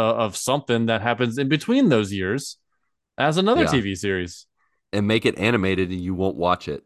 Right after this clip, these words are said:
Speaker 2: And then, then when the next one after that is live action, you'll be e-, lost
Speaker 1: I'll be
Speaker 2: again.
Speaker 1: back. I'll be
Speaker 2: It'll
Speaker 1: back
Speaker 2: be,
Speaker 1: in. I'll just,
Speaker 2: it'll be
Speaker 1: I'll
Speaker 2: fun.
Speaker 1: catch the Cliff Notes.
Speaker 2: You were like, "Ah, just, mm, just give me the highlights."
Speaker 1: Yeah, exactly. Yeah.
Speaker 2: Yeah, I did, uh,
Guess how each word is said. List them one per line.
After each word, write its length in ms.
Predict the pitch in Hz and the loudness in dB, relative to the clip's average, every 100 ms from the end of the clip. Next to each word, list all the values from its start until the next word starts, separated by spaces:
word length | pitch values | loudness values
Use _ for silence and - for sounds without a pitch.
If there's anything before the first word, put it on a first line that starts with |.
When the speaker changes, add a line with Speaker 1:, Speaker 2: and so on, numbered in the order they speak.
| - | -10
Speaker 2:
And 180 | 92 92 | -6 -2
then, 200 | 95 92 | -2 -2
then 220 | 90 87 | -4 -4
when 80 | 87 | -4
the 80 | 90 | -2
next 260 | 101 - | -2 -2
one 220 | 98 87 80 | -2 -2 -2
after 340 | 69 82 85 | -6 -6 -4
that 340 | 78 101 90 - | 0 0 0 -4
is 160 | 85 | -6
live 180 | 80 82 | -2 -2
action, 360 | 80 76 - 78 | -2 -6 -8 -8
you'll 100 | 78 | -6
be 260 | 76 73 - | -4 -6 -8
e-, 160 | 76 - | -10 -10
lost 580 | 76 73 67 - - _ | -8 -6 -8 -10 -20 _
Speaker 1:
I'll 100 | 117 | -6
be 60 | 104 | -2
Speaker 2:
again. 220 | 101 98 | -2 -2
Speaker 1:
back. 60 | - | -2
I'll 120 | 117 | -2
be 60 | 117 | 0
Speaker 2:
It'll 80 | 117 | 0
Speaker 1:
back 180 | 110 | -2
Speaker 2:
be, 80 | - | -2
Speaker 1:
in. 100 | 101 | 0
I'll 100 | 113 | 0
just, 160 | 120 110 | -2 -4
Speaker 2:
it'll 120 | 85 | -4
be 40 | - | -2
Speaker 1:
I'll 60 | |
Speaker 2:
fun. 100 | 85 | 0
Speaker 1:
catch 160 | 80 - | 0 -2
the 80 | 127 | -6
Cliff 340 | - 127 - | -2 -2 -2
Notes. 380 | 101 95 - - _ - - - | -6 -6 -10 -16 _ -20 -20 -10
Speaker 2:
You 100 | 87 | -4
were 80 | 87 | 0
like, 220 | 82 82 | 0 0
"Ah, 280 | 98 85 85 | 2 2 2
just, 340 | 82 95 - | 0 -6 -8
mm, 300 | 95 92 90 82 _ - - - _ _ _ | -6 -6 -6 -10 _ -20 -20 -20 _ _ _
just 160 | 95 - _ | -10 -10 _
give 140 | 110 95 | -2 -2
me 80 | |
the 80 | 85 | -2
highlights." 640 | 82 80 76 78 - - - _ _ _ - - - _ _ | -2 0 0 -4 -8 -16 -18 _ _ _ -6 -4 -6 _ _
Speaker 1:
Yeah, 100 | 120 | -10
exactly. 440 | 82 101 90 - _ _ _ _ _ | -8 -8 -8 -12 _ _ _ _ _
Yeah. 120 | - 85 _ _ _ | -18 -18 _ _ _
Speaker 2:
Yeah, 360 | 98 92 82 80 - | 0 0 0 -4 -2
I 80 | 120 | 2
did, 260 | 156 185 | 4 4
uh, 600 | 170 131 117 101 92 85 | 6 6 6 4 2 -2